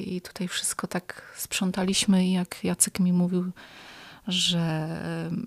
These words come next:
będę sobie dłubać rączkami w ziemi. Ja w sensie, co on do mnie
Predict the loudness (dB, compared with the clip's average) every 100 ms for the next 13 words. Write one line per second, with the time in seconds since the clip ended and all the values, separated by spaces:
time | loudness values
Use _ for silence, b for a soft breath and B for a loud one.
0 | -4 2 4 4 4 2 2 2 2 4
1 | 6 8 6 6 4 6 8 6 8 12
2 | 12 12 8 8 10 12 12 12 10 6
3 | 4 6 6 4 4 6 8 10 10 10
4 | 10